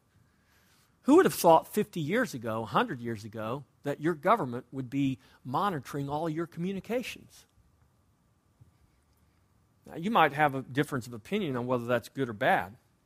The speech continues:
you know, but I'm just saying. Who's gonna determine what a threat to our security is? Is homophobic speech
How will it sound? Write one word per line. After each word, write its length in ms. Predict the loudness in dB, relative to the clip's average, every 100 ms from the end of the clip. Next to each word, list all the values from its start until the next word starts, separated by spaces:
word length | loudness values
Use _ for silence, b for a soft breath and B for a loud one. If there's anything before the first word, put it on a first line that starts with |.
| _ _ _
you 120 | -14
know, 240 | -10 -8 -10 _ _ _ _ _ _ _ 4
but 180 | 4 6
I'm 200 | 2 4
just 180 | 0 -2
saying. 340 | -2 -2 -10 -20 _ _ _ _ _ _ _ _ _ _ _ _ _ _ _ _ _ _ _ _ _ _ _ _ _ _ _ _ _ _ b b b b
Who's 320 | 8 8 8
gonna 200 | 6 4
determine 840 | 2 -6 6 8 8 6 0 -6 -12 _ _ _ _ _ _ _ _ _ _ _ _
what 260 | 10 12 12
a 240 | 8 4 -4 _ _
threat 600 | -10 0 10 12 12 6 4
to 160 | 10
our 140 | 10 10
security 720 | 4 -4 4 6 6 4 -2
is? 340 | -6 -14 -20 -20 _ _ _ _ _ _ _ _ _ 0
Is 160 | 0
homophobic 800 | 6 8 8 6 8 8 8 2
speech 680 | -2 -2 0 0 0 -8